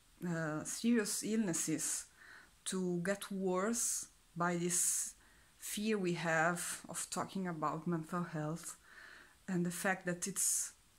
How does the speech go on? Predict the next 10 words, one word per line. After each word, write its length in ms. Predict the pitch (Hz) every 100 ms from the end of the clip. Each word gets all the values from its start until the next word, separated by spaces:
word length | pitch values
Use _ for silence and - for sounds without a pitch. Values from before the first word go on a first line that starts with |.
| - -
there's 340 | 185 180 -
no 360 | 220 214 214 208
equal 320 | 214 - 208
dignity 600 | 190 240 220 180 165 151
between 460 | 156 160 175 160
mental 380 | 160 165 165 165 160
health 440 | 180 180 180 - - - - -
or 80 | 170
physical 520 | - 269 285 - 160
health. 260 | 156 143